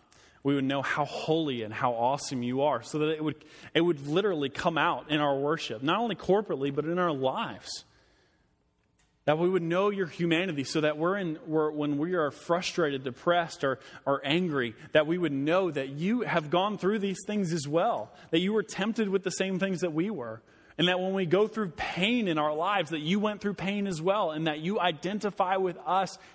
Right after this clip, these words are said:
deeply, that you're not a foreign God, but you are near. Thank you for that.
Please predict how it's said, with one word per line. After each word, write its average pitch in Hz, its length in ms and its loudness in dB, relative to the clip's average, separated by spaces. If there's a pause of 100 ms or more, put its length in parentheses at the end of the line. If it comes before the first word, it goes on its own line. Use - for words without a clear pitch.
(140)
deeply, 135 520 -2 (500)
that 170 100 -2
you're 185 140 2
not 208 280 0
a 170 40 -2
foreign 202 640 0
God, 196 320 2
but 175 140 -6
you 196 180 4
are 175 120 2
near. 156 540 -2 (2000)
Thank 208 260 -4
you 120 60 -14
for - 220 -6
that. 95 360 -6